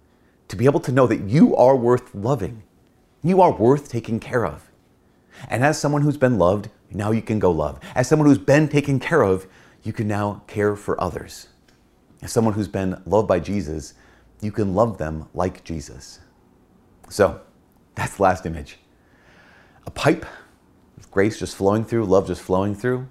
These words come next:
or an overflowing bowl filled with God's love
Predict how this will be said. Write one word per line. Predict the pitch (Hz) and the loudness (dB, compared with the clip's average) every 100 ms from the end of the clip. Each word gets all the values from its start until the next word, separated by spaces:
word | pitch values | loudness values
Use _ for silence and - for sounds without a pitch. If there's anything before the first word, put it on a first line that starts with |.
| _ _ _ _ _ _ | _ _ _ _ _ _
or | 85 | -8
an | 92 | -4
overflowing | 101 117 - 104 101 98 98 | -2 -4 -6 -4 -2 -4 -10
bowl | - - 80 78 85 - _ _ _ _ _ _ _ _ | -12 -6 -6 -6 -12 -20 _ _ _ _ _ _ _ _
filled | _ 120 120 131 131 - | _ 0 2 2 -4 -8
with | 85 | -4
God's | 80 80 - | -2 -2 -4
love | 73 67 | -8 -8